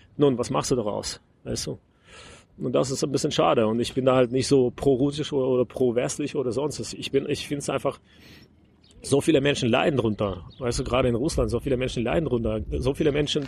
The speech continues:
äh, deutschsprachige, russischsprachige Deutschen leiden drunter, weil die halt irgendwie so mit dem Finger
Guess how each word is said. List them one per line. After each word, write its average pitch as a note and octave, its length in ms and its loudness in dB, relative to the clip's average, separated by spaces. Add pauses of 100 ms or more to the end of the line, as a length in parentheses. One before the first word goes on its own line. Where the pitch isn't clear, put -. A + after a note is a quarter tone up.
(140)
äh, C#3 240 2
deutschsprachige, C#3 640 0 (300)
russischsprachige C#3 520 0
Deutschen C#3+ 280 2
leiden A#2+ 200 2
drunter, B2 280 -2
weil A#2+ 100 2
die A#2+ 140 4
halt B2 200 0
irgendwie B2+ 280 0
so B2 260 4
mit B2 160 2
dem A#2+ 60 0
Finger C3+ 480 0